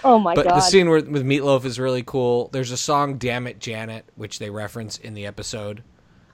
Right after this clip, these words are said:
Speaker 1: Oh, was that, was the teacher a part of Rocky Horror?
Speaker 2: Yeah, yeah. Barry Bostwick was part of Rocky Horror.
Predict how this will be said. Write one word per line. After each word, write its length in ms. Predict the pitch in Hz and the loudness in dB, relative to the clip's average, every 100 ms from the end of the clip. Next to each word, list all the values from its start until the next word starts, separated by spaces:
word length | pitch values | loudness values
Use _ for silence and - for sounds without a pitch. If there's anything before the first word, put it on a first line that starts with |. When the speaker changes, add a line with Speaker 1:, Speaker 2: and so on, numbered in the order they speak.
| - | 4
Speaker 1:
Oh, 320 | 381 359 220 | 6 8 4
was 280 | 233 330 254 | 2 -2 0
that, 340 | 320 320 359 392 _ _ | 4 6 6 4 _ _
was 320 | 254 302 233 | 0 0 2
the 140 | 294 240 | -2 2
teacher 540 | - 339 - 349 330 | 6 6 6 2 4
a 60 | 285 | 4
part 280 | 302 302 | 4 4
of 140 | 302 269 | 0 -2
Rocky 320 | 285 294 302 | -2 -2 -4
Horror? 320 | 262 285 294 - _ _ _ | -6 -6 -6 -12 _ _ _
Speaker 2:
Yeah, 140 | 202 208 | 4 6
yeah. 200 | 156 104 | 4 0
Barry 260 | 139 147 | 0 2
Bostwick 440 | 139 127 120 131 113 | 2 0 -2 -8 -8
was 140 | 104 | -12
part 240 | - 104 | -8 -8
of 60 | 98 | -6
Rocky 220 | 92 90 | -8 -12
Horror. 260 | 87 - | -16 -18